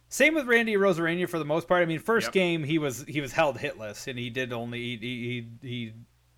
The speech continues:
Speaker 1: um, in three at bats he also had a walk, but, um, not, like, out of it or anything. But yeah, the Dodgers game one was very, very commanding. It was very,
Speaker 2: Mm-hmm.
Speaker 1: um,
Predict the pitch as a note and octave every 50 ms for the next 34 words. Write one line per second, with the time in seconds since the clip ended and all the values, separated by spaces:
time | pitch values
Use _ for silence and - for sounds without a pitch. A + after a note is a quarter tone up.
0 | _ _ - A#2+ A2+ G#2+ G#2 G2 G2+ G#2 G2+ - - C#3 C3+ A#2 D3 D#3 D3+ C#3+
1 | B2+ A#2 A2+ B2+ B2 B2 A2+ - - C3 B2 A2+ - C3+ B2 A#2+ A2 G2+ G2 G#2+
2 | A#2+ A#2+ A2 G2+ F#2+ - - _ _ _ - E3 E3 D3+ C#3 - - _ _ _
3 | _ _ _ _ _ _ _ _ _ _ - E3+ D#3+ D3+ D3 C3+ B2+ B2+ B2 A#2
4 | A#2 A#2 - _ _ _ _ _ _ _ _ _ _ _ _ F3 D#3+ F#3+ A3+ B3+
5 | C#4 B3 G#3 A3 G#3+ F#3+ - - - - B2+ C3+ C#3+ C#3+ C#3 D3 D3 D3 - -
6 | D3 C#3+ C#3+ D3+ D3+ C3+ D#3 D3 D3 D3+ C#3+ C#3 F#3 - G3 G#3 F#3 D#3+ F#3 F#3+
7 | G3+ F#3+ A#3+ B3+ B3+ B3 A3 A3 G3+ F3 D#3 D#3 F3+ F3 F3 E3+ D#3+ D#3+ D#3+ D#3
8 | D3+ D3 D3 C3+ B2 C3 C3 B2 B2 A#2+ C3 D#3 D#3+ D#3+ D#3 D3+ D3 C#3 C3 B2+
9 | A#2+ A#2 - B2+ B2+ C#3+ C#3+ C#3+ C3 - - B2+ A#2+ A#2+ A#2 A2+ A2 G#2+ G#2 G2
10 | F#2+ F#2 F#2+ G#2+ A#2+ A#2 G#2+ A#2+ C3+ C3+ C3+ C3+ C3+ C3 B2+ B2+ B2 A#2+ A#2 A2+
11 | A2 G#2 G#2 G2+ G2+ G#2